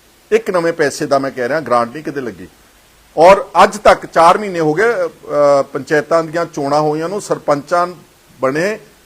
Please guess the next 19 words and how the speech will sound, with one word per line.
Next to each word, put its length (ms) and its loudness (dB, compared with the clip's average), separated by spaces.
ਸਰ, 120 -2
ਅ, 260 -2
ਪੰਚਾਇਤਾਂ 680 -2
ਨੂੰ 80 -6
ਕੰਮ 220 0
ਕਰਨ 200 -4
ਨਹੀਂ 120 -8
ਦੇ 140 -2
ਰਹੇ 100 -4
ਹੈਗੇ। 280 -12
ਮੇਰੇ 180 0
ਇਲਾਕੇ 320 0
ਭਲੱਥ 300 0
'ਚੋਂ 180 -8
ਨਹੀਂ, 120 -10
ਸਾਰੇ 280 0
ਪੰਜਾਬ 340 0
'ਚੋਂ 160 -10
ਮੈਨੂੰ 240 -12